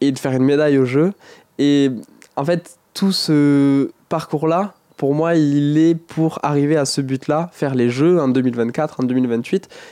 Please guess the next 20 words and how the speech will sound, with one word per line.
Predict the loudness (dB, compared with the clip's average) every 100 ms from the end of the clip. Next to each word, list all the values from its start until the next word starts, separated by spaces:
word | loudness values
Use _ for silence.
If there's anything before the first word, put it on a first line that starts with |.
| -6
et | -2
gagner | 0 0 2
une | 2
médaille | 0 0 2 0
un |
jour. | -2 -8 -10 -20 -20 -14 -4
Et, | 0 2
euh, | 2 2 2
et | 0
donc, | -2
c'est | -2
vrai | -2 -2 -4
qu'il | -2 -2 -2 -12 -4
y | 0
a |
eu | 2 4
un | 2 2
temps | 0
de | 0 0
joie | 0 0 -2 -4